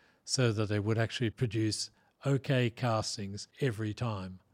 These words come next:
And, you know, it was incredibly simple, but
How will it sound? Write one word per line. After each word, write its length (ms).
And, 500
you 100
know, 120
it 80
was 140
incredibly 760
simple, 680
but 480